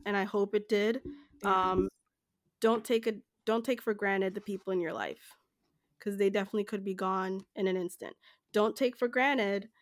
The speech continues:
Speaker 1: that you woke up today and you're healthy and you're happy.
Speaker 2: Yeah.
Speaker 1: You know what I'm saying? You have a roof over your head, because someone doesn't. Don't
Speaker 2: Mm-hmm.
Speaker 1: take for granted that someone loves you,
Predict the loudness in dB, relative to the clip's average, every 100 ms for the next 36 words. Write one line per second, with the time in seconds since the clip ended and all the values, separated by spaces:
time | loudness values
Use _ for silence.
0 | _ _ -2 0 0 2 2 2 -2 -2
1 | 0 0 0 -2 -2 -2 -2 -4 -2 -4
2 | -4 -4 -4 -4 -4 -4 -4 -10 -10 -6
3 | -4 -2 -2 -2 -4 -6 -8 -12 _ 0
4 | 2 0 0 0 2 2 0 0 0 0
5 | 0 -2 -2 -6 -6 -6 -8 -14 _ _
6 | -6 -2 -2 -2 -2 -2 0 0 -2 -10
7 | -16 _ _ -2 -2 -2 0 0 0 -4
8 | -4 -6 0 2 4 2 2 -2 _ _
9 | -4 0 0 2 2 4 2 0 -2 2
10 | 4 4 0